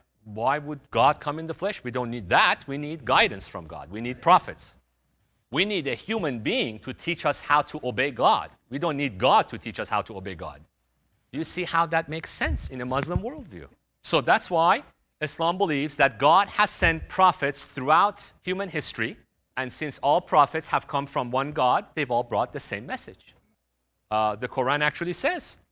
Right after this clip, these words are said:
"Well, we accept all these prophets. All prophets have brought the same message,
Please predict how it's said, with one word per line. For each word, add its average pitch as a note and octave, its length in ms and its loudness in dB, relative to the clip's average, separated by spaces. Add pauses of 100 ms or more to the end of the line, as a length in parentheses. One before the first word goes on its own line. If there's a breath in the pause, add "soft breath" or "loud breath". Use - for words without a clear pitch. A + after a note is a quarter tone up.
"Well, A#2+ 140 -8
we C#3+ 240 0
accept C#3 400 0
all C#3+ 140 2
these G#2+ 200 -6
prophets. - 600 -4 (1500 soft breath)
All E3+ 180 6
prophets F#3 440 0
have D#3 200 -4
brought D#3 220 2
the F3 80 -8
same E3+ 320 -6
message, - 540 4